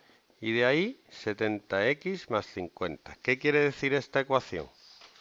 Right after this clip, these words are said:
Pues quiere decir que solo por ir cobro cincuenta euros, ¿vale? Porque imagínate que llego y la novia está borracha ya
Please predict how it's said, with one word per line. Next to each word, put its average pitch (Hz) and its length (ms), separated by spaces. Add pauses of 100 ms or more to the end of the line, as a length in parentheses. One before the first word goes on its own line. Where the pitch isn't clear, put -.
(680)
Pues 110 200
quiere 131 200
decir 135 380
que 110 180
solo 160 480
por 160 160
ir 240 300 (160)
cobro 160 320
cincuenta 117 680
euros, 76 480
¿vale? 147 300 (920)
Porque 107 220
imagínate 110 480
que 104 100
llego 139 300
y 165 40
la 131 120
novia 120 240
está 123 240
borracha 117 480
ya 180 280